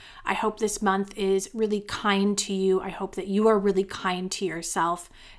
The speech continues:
Take good care and enforce the boundaries that you need in your life so that you can feel and be the best version of you for you.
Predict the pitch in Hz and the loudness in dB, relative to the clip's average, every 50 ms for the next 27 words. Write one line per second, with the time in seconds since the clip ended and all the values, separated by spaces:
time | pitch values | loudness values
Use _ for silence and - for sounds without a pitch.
0 | - - - 233 214 202 202 - - 202 - - 226 233 214 214 - - - - | -14 -6 0 4 4 4 4 2 -4 -8 2 4 6 6 6 4 -2 -6 -8 -6
1 | - - 202 190 190 190 202 214 247 262 262 - - - - - - - - 202 | -4 -2 0 0 2 2 2 0 0 -2 -6 -10 -16 -20 -20 -20 -10 -2 2 2
2 | 202 196 196 202 208 202 196 196 - - - - - - - - - - - _ | 4 4 4 2 2 2 0 -2 -4 -8 -12 -18 -20 -20 -20 -20 -20 -20 -20 _
3 | _ - 226 214 208 - - 233 233 247 240 - - 262 202 220 190 196 202 208 | _ 0 0 2 0 0 0 2 2 2 2 0 -2 0 4 6 6 6 6 4
4 | 214 226 226 226 220 220 208 202 202 - - 185 180 196 220 233 233 214 202 196 | 2 2 2 4 4 4 4 2 0 0 0 0 0 2 4 4 4 6 6 6
5 | 196 202 214 190 - 190 202 208 196 190 196 202 214 214 196 190 180 170 185 190 | 6 6 4 2 2 0 2 2 4 6 6 6 6 6 4 2 2 0 0 0
6 | 202 208 - - 220 196 185 180 190 180 - - - 190 180 220 247 240 - 220 | -2 -2 -2 0 2 2 4 4 2 -2 -2 -4 -6 -2 0 2 2 2 0 0
7 | 208 202 196 - - - - 202 202 202 208 226 240 240 - - 190 190 190 175 | -2 -2 -2 -4 -6 -4 0 4 4 6 6 6 4 2 2 0 -2 -2 -2 -2
8 | - 202 202 214 190 196 180 - - 190 180 196 - - 202 180 170 196 196 196 | 0 0 0 0 0 0 -2 0 0 0 0 0 -2 -4 -6 -4 -2 2 2 4
9 | 196 196 190 190 190 185 - - - _ _ - - - 226 220 202 185 190 180 | 4 2 0 0 -2 -4 -6 -10 -16 _ _ -4 4 6 8 8 8 6 4 4
10 | 190 196 190 202 214 240 254 254 - - - - - - - - 196 185 185 180 | 6 8 8 8 8 6 2 -4 -8 -14 -20 -20 -16 -6 0 2 4 4 4 4
11 | 175 170 165 160 143 120 - - | 2 0 -2 -4 -8 -10 -12 -16